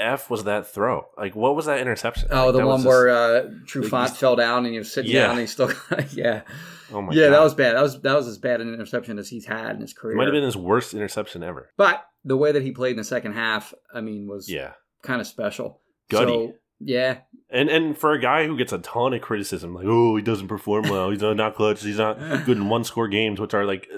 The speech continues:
Speaker 1: determined by so much luck in the N F L, and acting otherwise is, like, so disingenuous.
Speaker 2: He was awesome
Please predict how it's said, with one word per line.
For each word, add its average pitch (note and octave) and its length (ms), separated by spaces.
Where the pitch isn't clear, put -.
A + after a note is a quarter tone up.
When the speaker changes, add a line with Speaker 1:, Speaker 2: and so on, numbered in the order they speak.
Speaker 1:
determined A2+ 480
by G2+ 160
so A#2 220
much G#2+ 200
luck G#2 320
in G2 80
the F#2+ 120
N F#2+ 80
F - 140
L, F#2 240
and F2+ 80
acting F#2+ 300
otherwise F2+ 400
is, F2 160
like, E2 160
so F#2+ 200
disingenuous. F2+ 800
Speaker 2:
He D3+ 120
was C#3+ 120
awesome B2+ 400